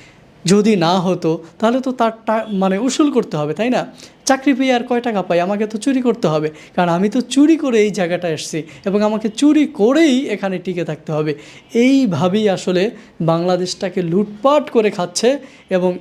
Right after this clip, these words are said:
এইটা আসলে দেখার মতো কোনো শাসক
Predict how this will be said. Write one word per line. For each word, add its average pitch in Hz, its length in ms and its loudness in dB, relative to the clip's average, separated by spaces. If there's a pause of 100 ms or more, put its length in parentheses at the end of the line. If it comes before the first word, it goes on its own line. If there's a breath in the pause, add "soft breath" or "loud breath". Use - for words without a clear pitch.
(140)
এইটা 220 540 0
আসলে 180 400 -2
দেখার 185 520 -2
মতো 185 500 -2 (280 loud breath)
কোনো 175 220 0
শাসক 180 640 0